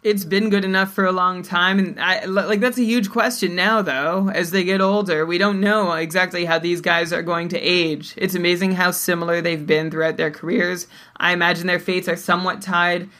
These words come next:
I don't know the impact uh, that the third person on the line can have. I mean, keep in mind, I'm trying, Elon, I don't know if you can bring up while I'm talking,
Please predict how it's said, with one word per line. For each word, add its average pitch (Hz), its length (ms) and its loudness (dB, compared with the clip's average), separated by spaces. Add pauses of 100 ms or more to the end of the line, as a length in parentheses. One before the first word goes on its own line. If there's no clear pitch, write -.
(180)
I 180 80 2
don't 175 280 0
know 175 220 2
the 160 160 -4
impact 156 640 -4 (260)
uh, - 320 -2
that 175 360 -2 (120)
the 175 100 -4
third 170 260 0
person 175 280 -4
on 165 100 0
the 160 80 -2
line 156 560 -2
can 175 180 -8
have. 165 400 0
I 151 60 -2
mean, 160 300 -6 (260)
keep 214 140 -4
in 220 80 -2
mind, 202 280 0
I'm 190 180 -2
trying, 202 420 -4
Elon, 202 260 2
I 196 40 2
don't 208 140 2
know 214 80 0
if 208 120 -4
you 214 100 -6
can 190 140 -2
bring 180 220 -2
up 180 160 0
while 170 140 0
I'm 165 220 -6
talking, 165 720 -4